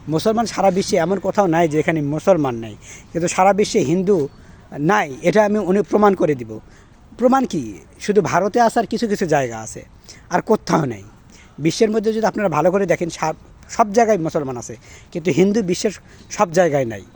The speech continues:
কিছু কিছু জায়গায় আছে। আমার কথা হলো এই হিংসু-, হিন্দুরা এত হিংসুটে, চিন্তা করে দেখেন, এরা কিন্তু আমাদের বাংলাদেশকে ভালোবাসে না। আফসোসের বিষয় হলো যখন মাইলস্টোন কলেজে আক্রমণ করা হলো, অ্যাটাক করা হলো,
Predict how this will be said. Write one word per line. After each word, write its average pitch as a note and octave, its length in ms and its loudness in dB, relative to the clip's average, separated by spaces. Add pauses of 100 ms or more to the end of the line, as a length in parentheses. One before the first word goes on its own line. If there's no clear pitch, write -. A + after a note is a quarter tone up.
(260)
কিছু G3 200 0
কিছু A#3+ 240 -2
জায়গায় F#3+ 320 4
আছে। C#3+ 300 -6 (680)
আমার G3+ 220 2
কথা G#3+ 220 0
হলো F#3 180 0
এই F3+ 240 2
হিংসু-, E3 420 -2
হিন্দুরা F3 420 -4 (100)
এত F3+ 240 0
হিংসুটে, E3+ 600 0 (420)
চিন্তা A3+ 240 0
করে A3+ 140 2
দেখেন, F#3 240 0
এরা E3+ 180 2
কিন্তু G#3 180 -6
আমাদের G3 280 0
বাংলাদেশকে F3 520 0
ভালোবাসে C#3+ 460 -2
না। A2+ 140 -12 (540)
আফসোসের G#3 460 0
বিষয় F#3 280 2
হলো F3+ 280 2 (200)
যখন E3 280 0
মাইলস্টোন F#3 540 0
কলেজে F3+ 300 2
আক্রমণ F3 440 2
করা D3+ 180 0
হলো, C#3 160 0
অ্যাটাক D3 260 -2
করা C#3+ 200 -2
হলো, D3 240 -4